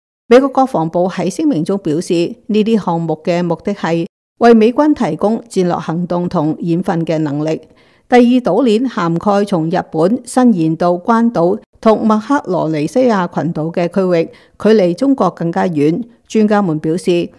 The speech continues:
呢啲投資反映咗第二島鏈重要性嘅上升。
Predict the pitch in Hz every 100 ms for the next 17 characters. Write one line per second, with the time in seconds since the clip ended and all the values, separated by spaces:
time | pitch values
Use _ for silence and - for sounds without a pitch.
0 | _ 294 311 339 262 160 170 262 269 165
1 | 180 165 202 165 180 185 175 165 165 151
2 | 165 190 165 - - 170 165 165 - 165
3 | 170 151 156 - 202 208